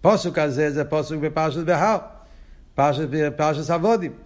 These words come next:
אבל הלושן והמדרש, רש"י מביא את זה בפרשת משפטים, שלמה כשעושים את הרצייה, אה, רוצים את האוזן, אז, אז הרציע זה צריך להיות, אה, דווקא באוזן, כי אוזן זו ששומע על הר סיני.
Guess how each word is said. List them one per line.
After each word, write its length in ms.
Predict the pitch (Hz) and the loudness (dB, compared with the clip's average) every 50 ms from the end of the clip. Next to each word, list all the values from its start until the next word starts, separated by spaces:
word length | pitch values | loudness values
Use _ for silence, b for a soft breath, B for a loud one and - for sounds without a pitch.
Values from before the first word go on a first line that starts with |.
| b b b b b b b | b b b b b b b
אבל 200 | 120 113 123 127 | -2 -2 0 0
הלושן 420 | 127 127 139 180 220 175 151 180 170 | 0 2 4 4 4 2 0 -2 -2
והמדרש, 760 | 165 165 165 170 175 190 226 240 - 190 165 143 123 104 - 127 | 0 0 0 2 2 2 2 2 2 0 -2 -4 -6 -6 -6 -2
רש"י 340 | 123 143 170 175 123 160 | 0 2 2 2 0 -2
מביא 280 | 165 160 156 156 185 190 | -4 -4 0 0 0 0
את 80 | 175 143 | 0 -2
זה 100 | 160 143 | -4 -4
בפרשת 480 | 143 131 - 160 175 175 135 160 143 | -4 -2 0 2 2 2 0 -4 -6
משפטים, 580 | 156 175 135 - - 208 233 226 226 175 151 - B B B B B B | -6 -8 -6 -2 0 2 2 2 0 -4 -8 -8 B B B B B B
שלמה 520 | - - 120 117 135 160 185 190 180 170 151 | -6 -4 0 2 4 4 4 4 2 0 0
כשעושים 520 | 156 160 131 104 139 131 135 - 185 180 175 | -2 -4 -4 -2 -4 -4 -2 -2 -2 -2 -2
את 160 | 165 165 165 | -2 -2 0
הרצייה, 960 | 160 156 151 147 147 143 139 135 131 139 135 135 - - 220 226 214 180 143 117 B B B B B B B - | 0 2 2 2 0 0 -2 -2 0 -2 -2 -2 -2 -2 0 2 2 2 0 -2 B B B B B B B -2
אה, 220 | 127 135 156 175 | 0 2 2 2
רוצים 440 | 170 139 143 135 139 - 202 208 190 | 2 2 0 0 0 -2 -2 0 0
את 140 | 185 180 180 | 0 0 2
האוזן, 640 | 175 170 170 165 160 165 190 220 208 185 185 165 151 | 2 2 2 2 2 4 4 4 4 2 2 0 0
אז, 200 | 143 139 123 143 147 | 0 -2 -2 -2 0
אז 160 | 143 143 131 | 0 0 0
הרציע 480 | 139 135 139 131 139 - 202 208 196 180 | 0 -2 -2 -4 -4 -2 0 0 0 0
זה 140 | 143 131 135 | -2 -4 -6
צריך 280 | 165 160 175 185 143 | -4 -2 -2 -2 -2
להיות, 320 | 170 175 175 185 185 175 175 - B B B B B B 135 | 0 2 4 4 4 2 0 -4 B B B B B B 0
אה, 280 | 139 143 156 170 165 156 | 2 2 2 2 0 2
דווקא 360 | 160 165 185 175 127 185 180 | 2 2 2 2 0 -2 -2
באוזן, 540 | 160 170 175 202 254 262 226 226 214 202 185 151 | 0 2 4 4 4 4 4 2 -2 -2 -4 -2
כי 120 | 160 175 170 | -2 0 2
אוזן 480 | 185 240 269 269 254 220 208 233 220 | 4 6 6 4 4 2 0 0 0
זו 280 | 208 190 240 269 262 247 196 | 2 2 2 2 2 2 0
ששומע 440 | 185 214 156 175 240 247 240 240 | -2 -2 0 2 2 2 4 4
על 80 | 233 233 | 4 4
הר 160 | 233 233 220 | 4 2 0
סיני. 260 | - - 233 226 220 | -2 -2 -2 -2 -2